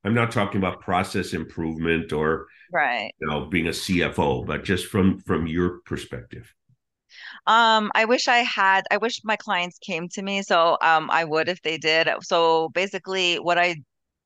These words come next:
Speaker 2: tell my potential sellers is, "Here is a, a common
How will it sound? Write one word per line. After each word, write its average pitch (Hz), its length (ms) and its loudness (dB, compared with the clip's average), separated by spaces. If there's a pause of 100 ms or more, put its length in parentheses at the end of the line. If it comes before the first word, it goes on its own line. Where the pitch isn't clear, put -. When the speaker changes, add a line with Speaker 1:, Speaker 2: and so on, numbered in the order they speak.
(420)
Speaker 2:
tell 220 200 2
my 226 120 2
potential 180 520 -6
sellers 160 480 2
is, 156 160 -10
"Here 220 460 2
is 170 280 2 (100)
a, 147 140 -6 (180)
a 156 280 -2
common 170 640 -2